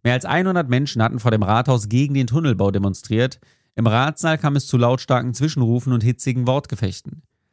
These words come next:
Besonders die Grünen zeigten sich empört über die Entwicklung und kritisierten, dass die Tunnelfraktionen die Stimmen der A F D in Kauf nähmen.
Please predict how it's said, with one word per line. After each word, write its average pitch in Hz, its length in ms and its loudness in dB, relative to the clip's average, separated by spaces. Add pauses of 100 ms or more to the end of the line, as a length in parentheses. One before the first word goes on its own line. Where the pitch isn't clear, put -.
(240)
Besonders 135 340 4
die 135 100 2
Grünen 165 260 4
zeigten 135 380 -2
sich 113 100 -4
empört 120 400 2
über 120 100 0
die 110 80 0
Entwicklung 131 440 0
und 123 140 -4
kritisierten, 120 540 -2
dass 123 160 0
die 113 180 0
Tunnelfraktionen 113 920 0
die 120 120 -2
Stimmen 113 260 -2
der 110 140 -2
A 107 100 -2
F 107 120 -4
D 104 200 0
in 107 120 -2
Kauf 131 280 0
nähmen. - 440 -4